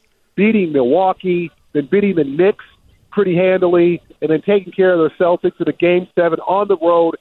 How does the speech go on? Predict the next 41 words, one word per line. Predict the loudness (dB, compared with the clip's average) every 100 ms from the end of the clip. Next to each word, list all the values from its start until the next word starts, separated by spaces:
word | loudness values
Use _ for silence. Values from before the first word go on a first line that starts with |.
| _ -6
at | -4 -4 -10
T | -8
D | -6
Garden | -2 0 0 -4
when | -6 -4
no | -2
one | 0 -2
thought | -2 -4
that | -4 -4
they |
were | -2
gonna | 0 -2
win, | 0 2 2 0 -8 _ _
that | -6 -4
people | -6 -4 -2
thought | -2 0
that |
they | 0
would | 0 0
lay | 0 0
down. | 0 0 0
They | 0
were | -2
done | -2 0 0 0
after | -2 -4 -6
losing | -6 -6
that | -6 -4
game | -4 -6 -2
six. | -2 -2 _ _ _ -4
I | -2
think | 0 -2 0
they | 0 2
have | 2 0 -2 -6
kind | -8 -4 0
of | 0 -2
the | -4 -6 -8 -10 _ _
"no | -4 -2
one | 0 -2
believes | -2 0 0 -2
in | -2
us" | 0 0